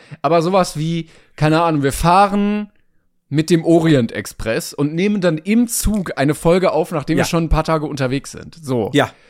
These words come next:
Speaker 1: Und dann passiert ein Mord und es ist, äh, ein Detektiv ermittelt und wir können darüber reden und sowas.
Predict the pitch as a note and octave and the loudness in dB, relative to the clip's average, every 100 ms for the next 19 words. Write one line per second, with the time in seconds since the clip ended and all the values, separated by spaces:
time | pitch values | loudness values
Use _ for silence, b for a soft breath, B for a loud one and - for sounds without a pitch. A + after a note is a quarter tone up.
0 | b b C#3 C#3 D#3 C3+ D#3+ G3 A#3+ A3+ | b b -2 2 4 4 2 -2 0 4
1 | D3+ D#3 D#3 D#3 F#3 G3 G3 F#3 E3 - | 4 6 4 2 -2 -8 -8 -8 -12 -16
2 | D#3+ D3 D#3+ D#3+ E3 F3 - D3+ D#3 D#3 | -14 -10 -4 -2 0 -2 -4 -6 -4 -4
3 | D3+ E3 D3+ D#3+ E3+ F3 D#3+ F3 F#3 C#3 | -2 0 -2 -2 -4 -4 -2 -4 2 2
4 | C#3 C#3+ C3 C3 C#3 C3 B2+ B2+ | 4 2 0 -2 0 -2 -2 -4